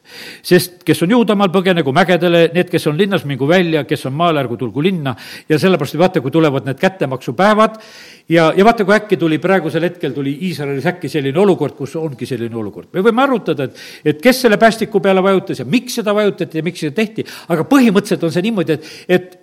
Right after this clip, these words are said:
paras segadus, mis ühtäkki juhtus ja ühtäkki oligi, tegelikult oli, inimestel oli käes. Ja, ja sellepärast, kallid, me peame olema valmis.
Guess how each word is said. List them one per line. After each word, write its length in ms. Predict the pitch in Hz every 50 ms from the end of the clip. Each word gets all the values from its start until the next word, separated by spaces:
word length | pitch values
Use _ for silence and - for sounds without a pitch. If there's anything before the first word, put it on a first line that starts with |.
| _ _ -
paras 240 | 208 214 202 - -
segadus, 420 | 233 214 220 196 170 165 143 156
mis 160 | 151 143 -
ühtäkki 480 | 180 156 160 - 196 190 190 - 170 160
juhtus 340 | 170 165 - - 147 123 -
ja 200 | 143 143 143 143 -
ühtäkki 440 | 156 147 - 160 165 165 - 151 139
oligi, 420 | 135 135 131 120 107 127 123 - - - - - _
tegelikult 560 | 160 165 165 165 135 131 127 - 131 113 -
oli, 280 | 151 143 139 123 110 120 - - - _ -
inimestel 440 | 160 170 135 127 123 - 135 120 117
oli 140 | 110 117
käes. 440 | 113 165 160 135 107 - - - - - - - - - - -
Ja, 220 | - 151 151 147 139 -
ja 100 | - 151
sellepärast, 580 | - 180 175 175 170 147 165 165 151 - - -
kallid, 420 | - 175 170 160 147 - - - - -
me 120 | 147 151
peame 180 | 156 165 170 175
olema 220 | 170 170 156 160
valmis. 480 | 170 185 165 120 90 80 - - -